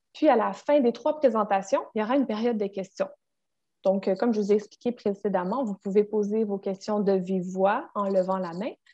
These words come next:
euh, en, en cliquant sur l'icône au bas, ou sinon inscrire vos questions, euh,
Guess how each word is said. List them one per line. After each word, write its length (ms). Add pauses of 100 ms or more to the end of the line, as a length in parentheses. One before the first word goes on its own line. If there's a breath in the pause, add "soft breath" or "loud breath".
(400 soft breath)
euh, 540 (460)
en, 80
en 40
cliquant 300
sur 160
l'icône 380
au 80
bas, 240 (400)
ou 80
sinon 260
inscrire 320
vos 120
questions, 460
euh, 120